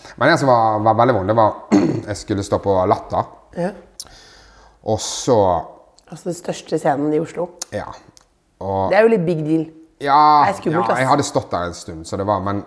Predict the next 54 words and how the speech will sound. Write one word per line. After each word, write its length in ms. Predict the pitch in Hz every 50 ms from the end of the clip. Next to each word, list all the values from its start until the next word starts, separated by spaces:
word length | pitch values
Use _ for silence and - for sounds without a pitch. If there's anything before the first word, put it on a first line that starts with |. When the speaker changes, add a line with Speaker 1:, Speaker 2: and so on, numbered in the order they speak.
| - -
Speaker 1:
men 200 | 98 101 104 107
det 100 | 117 117
var, 200 | 135 127 110 98 107
jeg 80 | 107
skulle 180 | - - 113 120
gjøre 140 | 127 123 101
et 80 | 98 104
juleshow 560 | 107 104 104 110 117 120 120 - 95 85 82 85
i 60 | 90
Bergen, 460 | 92 98 95 90 87 80 82 80 87 92
så 120 | - 104
da 60 | 104 101
s-, 60 | - - - - - -
og 100 | - 107
det 80 | 123 127
var 140 | 113 107
rett 240 | 127 - - - - -
før, 220 | - 127 110 92 87
liksom, 200 | 92 95 107 95
premiere 380 | - - 90 90 87 82 95 95
i 60 | 87 87
Bergen, 220 | 90 87 87 85 98
så 60 | 92
skulle 220 | - - 85 85 82
jeg 60 | 98
til 400 | 82 - - - - - - 113
Oslo 180 | 113 - - 113
og 80 | 104
skulle 140 | - 107 101 -
prøve 320 | - 98 90 95 92 90
ut 80 | 80 -
de 80 | 90
der 140 | 82 78 80
vitsene 320 | 82 - - - - 82 80
der, 220 | 80 65 - - 82
og 60 | -
så 160 | - 107 101 - - - - - - - - - - - - _ _ _ -
er 260 | 151 139 110 95 90
det, 80 | 90 90 87 90 90 92 92 92 90 92 - - - 165 170 151
er 100 | 131 110
det 60 | 107
noen 160 | 107 104 101 95
vitser 640 | 104 - - - - - - 123 110 101 98 90
om, 460 | 107 104 98 92 90 82 85 85 85 82
eh, 380 | 82 82 82 85 85 87 85 90 92
det 80 | 107 -
er 160 | 127 117 104
liksom 220 | 110 107 113 110 117
litt 160 | 113 - -
sånn 160 | - 110 92 -
på 80 | - -
kanten 460 | - - 95 85 - - 82 80 76
vitser. 480 | 80 - - - - 175 143 - - - - - - -
Speaker 2:
Mhm. 240 | 160 143 151 170